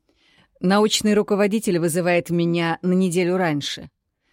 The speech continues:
Бюрократические проволочки. Получается,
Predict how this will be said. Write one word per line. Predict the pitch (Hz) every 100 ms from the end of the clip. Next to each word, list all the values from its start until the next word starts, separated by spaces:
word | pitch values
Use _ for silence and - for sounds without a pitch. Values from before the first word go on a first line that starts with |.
| _ _ -
Бюрократические | 185 165 156 165 165 202 - 160 - 165
проволочки. | - 165 175 151 139 - - - - _ _ - - -
Получается, | 190 180 208 202 -